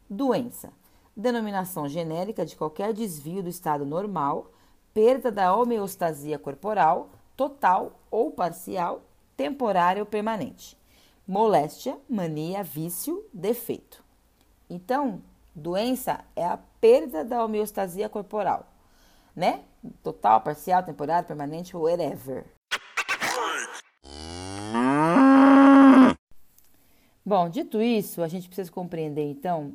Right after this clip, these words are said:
o que que é essa homeostasia. A homeostasia nada mais é do que um estado de equilíbrio com o corpo animal, é, realizando suas funções plenamente, assim,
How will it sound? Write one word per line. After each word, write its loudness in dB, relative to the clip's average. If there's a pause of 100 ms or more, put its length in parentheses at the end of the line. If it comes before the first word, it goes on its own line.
(120)
o -10
que -10
que -6
é 2 (280)
essa -8
homeostasia. -6 (380)
A -6
homeostasia -4 (100)
nada -6
mais -8
é -2 (580)
do -6
que -2
um -8
estado -2
de -6
equilíbrio -4 (480)
com -8
o -10
corpo -2
animal, -2 (640)
é, -4
realizando -6
suas -8
funções -10
plenamente, -8
assim, -12